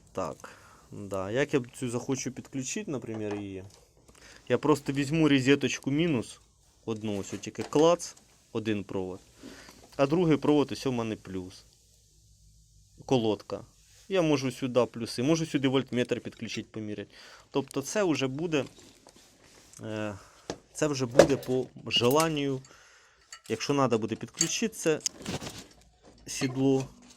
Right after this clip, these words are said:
то я його підключу. Тепер, зараз ми провіримо, а чи є у нас іскра. Того, що при підриві, при підриві,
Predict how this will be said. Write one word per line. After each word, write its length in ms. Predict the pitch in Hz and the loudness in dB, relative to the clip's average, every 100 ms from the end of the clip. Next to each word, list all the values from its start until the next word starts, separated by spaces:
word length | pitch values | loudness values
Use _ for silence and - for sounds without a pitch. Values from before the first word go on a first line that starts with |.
| - | -12
то 100 | 107 | -6
я 160 | 117 | -2
його 240 | 147 131 131 | -2 -2 -4
підключу. 640 | 123 - 123 113 - 87 - - - - - - - - - _ _ _ _ | -8 -10 -8 -8 -10 -14 -18 -20 -20 -20 -20 -20 -20 -20 -20 _ _ _ _
Тепер, 500 | 160 160 131 101 90 - - - - - - - - - - | -2 4 2 2 -2 -18 -20 -20 -20 -20 -20 -20 -20 -20 -12
зараз 600 | 104 127 185 165 - - - | -2 0 2 0 -4 -14 -6
ми 200 | 127 151 | -6 -4
провіримо, 580 | - 113 127 165 165 147 _ _ _ _ _ _ _ _ | -4 -4 -2 -4 -6 -12 _ _ _ _ _ _ _ _
а 120 | 120 | -2
чи 240 | 120 - 123 | -2 -2 0
є 180 | 120 | 2
у 140 | 185 175 | 2 0
нас 300 | 147 147 - | -4 -6 -8
іскра. 520 | 139 - - 110 87 - _ _ - - - - - | -10 -8 -4 -4 -4 -8 _ _ -20 -20 -20 -18 -10
Того, 260 | - 117 143 | -6 -2 -2
що 220 | - 135 | 0 -4
при 420 | - 127 135 127 - _ | -2 2 2 2 -4 _
підриві, 640 | 127 123 139 127 120 107 101 _ _ _ _ _ _ _ _ _ _ _ - - - - _ | -6 -2 0 2 0 -2 -8 _ _ _ _ _ _ _ _ _ _ _ -20 -20 -20 -20 _
при 220 | 127 131 | -2 0
підриві, 640 | 123 135 120 131 123 120 | 0 -2 0 2 2 2